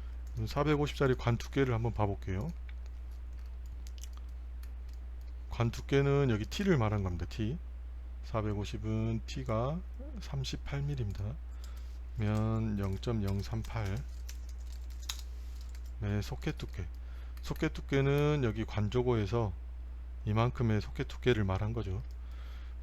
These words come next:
그러면 지금 전체가, 이 전체가 디포이기 때문에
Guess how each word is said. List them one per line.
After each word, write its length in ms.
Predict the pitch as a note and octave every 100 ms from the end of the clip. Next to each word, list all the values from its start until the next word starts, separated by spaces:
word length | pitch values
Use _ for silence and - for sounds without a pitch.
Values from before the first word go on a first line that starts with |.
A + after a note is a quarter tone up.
| -
그러면 840 | G#2+ G#2+ A2+ B2+ C3 C#3 C#3 C#3 - - - -
지금 600 | - A2 G#2+ G#2+ G#2+ G#2+ - - - - - - - - - - - - -
전체가, 840 | A#2 A#2 - D3+ C#3 A#2 A#2+ G2 F2 - - - - - - - - - - - - - - - - - - - - - - - -
이 100 | A#2
전체가 440 | - A2 - C#3 C3
디포이기 600 | - C3 - E3 D#3 C#3
때문에 540 | C3 G#2+ G2 F#2 C3+